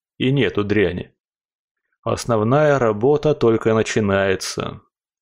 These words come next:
Инструмент надо продезинфицировать, личность клиента установить. А если документов нет, полагается и рожу его сфоткать, и пальчики откатать.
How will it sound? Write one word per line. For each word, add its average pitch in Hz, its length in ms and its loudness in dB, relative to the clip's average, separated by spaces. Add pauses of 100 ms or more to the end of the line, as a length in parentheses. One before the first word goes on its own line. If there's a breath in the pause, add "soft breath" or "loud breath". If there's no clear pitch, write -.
(100)
Инструмент 117 800 0
надо 113 300 2
продезинфицировать, 123 1300 0 (300)
личность 151 540 0
клиента 107 560 2
установить. 110 840 0 (400)
А 113 100 0
если 113 320 2
документов 110 720 0
нет, - 360 -2 (520)
полагается 107 800 2
и 107 180 0
рожу 139 360 2
его 98 220 4
сфоткать, - 760 -4
и 151 120 0
пальчики 107 600 -2
откатать. - 680 -2